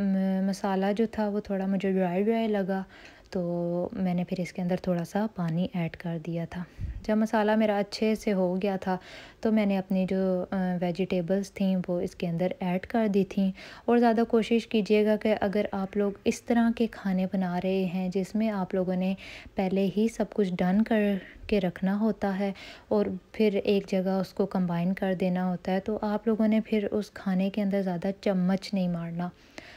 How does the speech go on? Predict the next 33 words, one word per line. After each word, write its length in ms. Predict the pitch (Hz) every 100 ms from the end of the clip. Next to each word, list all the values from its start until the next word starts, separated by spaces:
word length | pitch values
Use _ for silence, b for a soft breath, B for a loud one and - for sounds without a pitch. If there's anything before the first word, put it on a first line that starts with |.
| B
चम्मच 400 | 240 214 226 233
मारने 280 | 240 214 214
से 200 | 202 214
एक 220 | - 196 -
तो 80 |
चिकन 400 | 214 220 214 220
भी 80 | 220
टूट 340 | 208 214 208 -
जाता 260 | 202 202
है, 280 | 196 185 196
दूसरा 560 | 180 185 - 208 202 196
वेजिटेबल्स 840 | 185 180 202 202 185 202 196 -
के 140 | -
अंदर 220 | 208 196 208
वो 140 | 208
जायका 440 | 196 180 180 220
नहीं 260 | 226 208 196
रहता। 320 | 185 175 185
बार 240 | 180 190 185
बार 220 | 208 196
आप 200 | 180 -
उसको, 380 | 185 - 196 190
अम, 1000 | - - - - 202 180 180 185 185
पंजाबी 440 | 180 190 190 175 196
में 120 | 196
कहते 280 | 190 180 196
हैं 80 | 190
कचोल 520 | 185 - 180 180 208
मारेंगे 460 | 208 196 190 202
ना, 140 | 190 185
तो 140 | 190
वो 180 | 180 180 -
फिर 460 | 185 180 180 175